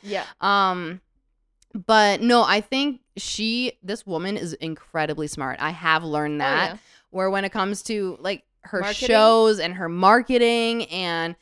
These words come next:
Speaker 2: little Easter eggs in her music videos leading
Speaker 1: Mm-hmm.
Speaker 2: to other things, like,
Speaker 1: Mm-hmm.
Speaker 2: this girl is literally, like, monopolizing the whole frickin', um, music industry.
Speaker 1: Definitely.
Speaker 2: She is incredibly talented. So I would
Speaker 1: Definitely.
Speaker 2: just say mainly just on her talent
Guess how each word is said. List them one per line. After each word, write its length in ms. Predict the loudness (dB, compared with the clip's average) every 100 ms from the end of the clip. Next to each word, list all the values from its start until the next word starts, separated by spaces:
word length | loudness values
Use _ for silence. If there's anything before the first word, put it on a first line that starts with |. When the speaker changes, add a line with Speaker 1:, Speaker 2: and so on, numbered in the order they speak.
| _ _ _
Speaker 2:
little 240 | -2 -2 -2
Easter 400 | -6 -2 2 4
eggs 260 | 4 0
in 140 | -4 -2
her 560 | -2 0 0 0 -2 -2
music 340 | -2 0 -2
videos 540 | 0 2 4 4 2 0
leading 280 | -4 -4 -8
Speaker 1:
Mm-hmm. 100 | -8
Speaker 2:
to 100 | -4
other 240 | 0 -2
things, 560 | -2 -2 -2 -2 -4 -4
like, 160 | -6
Speaker 1:
Mm-hmm. 80 | -8 _ -20
Speaker 2:
this 80 | -8
girl 340 | 0 0 0 -4 _ _ _
is 180 | -12 -8
literally, 420 | -4 -2 0 2
like, 140 | 2 0
monopolizing 1400 | -2 -2 0 2 2 2 2 2 0 -6 -8 -8 -10 -8
the 120 | -8
whole 360 | -6 -4 -4 -6
frickin', 840 | -10 -10 -8 -8 -8 -8 -10 -10 -8
um, 640 | -6 -6 -6 -8 -12 -12 -10
music 440 | -6 -4 -2 0
industry. 640 | 0 0 -2 -6 -4 -4 -6
Speaker 1:
Definitely. 600 | -8 -10 -16 -20 -20 -14
Speaker 2:
She 340 | -8 -4 -2
is 140 | -2 -4 -10
incredibly 720 | -12 -12 -4 2 4 2 0
talented. 640 | 0 0 -2 -6 -10 -8
So 120 | 0 2
I 320 | 4 4 0
would 80 | 0
Speaker 1:
Definitely. 20 |
Speaker 2:
just 180 | -4 -2
say 160 | -2 0
mainly 420 | 0 -2 -2 -4
just 180 | -6 -4
on 200 | -4 -4
her 140 | -8
talent 640 | -8 -6 -4 -4 -6 -8